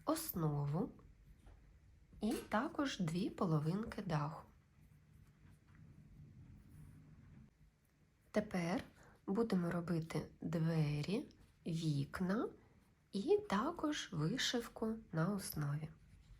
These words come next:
Беремо білу ниточку,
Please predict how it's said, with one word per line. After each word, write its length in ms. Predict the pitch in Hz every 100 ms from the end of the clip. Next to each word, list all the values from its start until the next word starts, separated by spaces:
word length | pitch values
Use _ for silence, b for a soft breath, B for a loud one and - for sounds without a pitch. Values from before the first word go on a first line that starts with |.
| - - - - - - - - - - - - - - - -
Беремо 360 | 196 220 202 170 160 - -
білу 380 | 185 185 160 156
ниточку, 680 | 147 143 - 185 - -